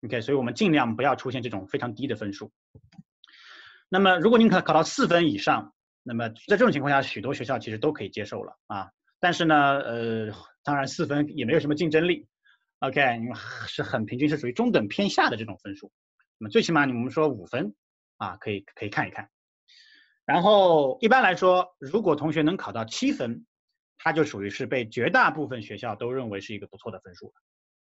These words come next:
OK，也就是说比较有竞争力了。而对于小部分的啊，比较个别的这些顶尖的私校来说呢，他们还会期待说出现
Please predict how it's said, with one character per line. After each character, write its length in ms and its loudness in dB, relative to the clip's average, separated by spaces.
OK， 340 -2
也 100 -8
就 100 -4
是 120 -6
说 360 -2
比 80 -4
较 80 4
有 80 0
竞 120 -4
争 140 -4
力 120 -4
了。 120 -14
而 220 4
对 220 8
于 400 4
小 420 -2
部 200 0
分 160 4
的 240 -8
啊， 140 -4
比 120 -6
较 160 2
个 180 4
别 120 0
的 60 -4
这 60 -10
些 120 0
顶 400 -6
尖 200 2
的 120 4
私 180 -8
校 160 2
来 140 -2
说 200 -8
呢， 220 -8
他 160 2
们 160 4
还 200 0
会 120 4
期 220 -6
待 160 2
说 180 -8
出 220 -8
现 320 -4